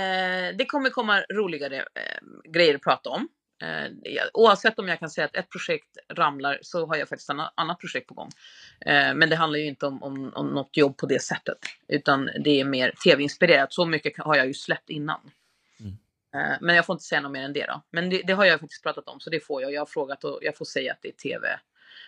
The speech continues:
Speaker 1: Men vad det är, det får ju komma.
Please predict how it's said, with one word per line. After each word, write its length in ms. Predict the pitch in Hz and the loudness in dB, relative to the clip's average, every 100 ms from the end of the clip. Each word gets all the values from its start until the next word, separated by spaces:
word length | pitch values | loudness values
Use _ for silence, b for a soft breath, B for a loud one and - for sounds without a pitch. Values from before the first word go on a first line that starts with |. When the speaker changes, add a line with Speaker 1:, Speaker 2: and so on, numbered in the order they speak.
| B | B
Speaker 1:
Men 460 | - 151 147 139 139 147 | -8 -2 0 0 0 6
vad 200 | 156 147 | 8 8
det 60 | |
är, 340 | 156 151 147 - _ _ _ _ | 10 10 6 0 _ _ _ _
det 100 | - | -14
får 160 | 147 131 | -10 -10
ju 60 | - | -10
komma. 320 | - 95 | -10 -6